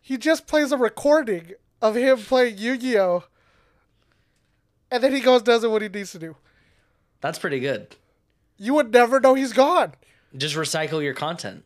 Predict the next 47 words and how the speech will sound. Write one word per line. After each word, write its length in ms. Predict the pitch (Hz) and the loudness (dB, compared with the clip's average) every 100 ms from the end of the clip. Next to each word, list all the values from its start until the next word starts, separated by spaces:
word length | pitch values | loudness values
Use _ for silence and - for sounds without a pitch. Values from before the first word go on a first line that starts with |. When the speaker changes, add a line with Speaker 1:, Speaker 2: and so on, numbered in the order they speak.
| _ _ _ _ - | _ _ _ _ -12
Speaker 1:
Yeah, 280 | 226 269 302 | -4 0 2
like, 320 | 240 220 202 | 2 0 -2
you 100 | 254 | 2
don't, 240 | 294 269 | 4 2
you 60 | 226 | 2
don't 140 | 294 | 0
even 120 | 294 269 | 0 0
know 120 | 269 | 0
he's 180 | 254 185 | -2 -2
gone 340 | 196 277 262 | 0 2 0
until, 280 | 196 247 214 | -2 -4 -4
you 100 | 220 | -4
know, 120 | 214 | -6
he, 120 | 208 | -4
like, 240 | 214 185 - | -4 -4 -4
comes 240 | 226 208 | -8 -6
back. 400 | 180 262 247 - _ _ _ _ | 0 0 0 -8 _ _ _ _
Speaker 2:
Just 200 | 139 127 | -8 -6
abruptly 560 | 147 135 139 139 135 135 | -4 -6 -4 -4 -4 -8
stops 380 | 131 135 127 - | -6 -8 -8 -8
the 100 | 120 | -8
video 420 | 117 120 123 123 | -6 -4 -4 -4
and, 180 | 117 110 | -6 -6
like, 120 | 104 | -8
"Hey, 160 | 143 131 | -6 -6
I'm 100 | 117 | -6
sorry, 240 | - 139 117 | -6 -4 -4
I'm 80 | 110 | -6
back." 200 | 104 90 147 - _ _ _ _ _ 185 | -10 -12 -16 -18 _ _ _ _ _ -8
Speaker 1:
Yeah, 460 | 220 240 269 175 | -6 -2 -2 -2
you 200 | 160 185 208 | -6 -8 -6
think 220 | 320 349 | -4 -2
about 260 | 285 202 185 | 0 0 0
that. 140 | 160 | -4
That's 120 | 233 | -4
a 60 | 269 | -2
really 240 | 277 269 | 0 0
cool 200 | - 294 | 0 0
idea, 300 | 262 262 330 | 0 0 0
Speaker 2:
No, 120 | 202 147 | 2 2
Speaker 1:
right? 120 | 175 | 0
Speaker 2:
that, 160 | 185 180 | -2 -4
that, 200 | 190 185 | -6 -4
that's 180 | 190 | -6
smart. 340 | - 180 262 151 | -4 -4 -4 -4
It, 300 | 120 151 143 | -4 -4 -4
like, 200 | 156 147 | -6 -8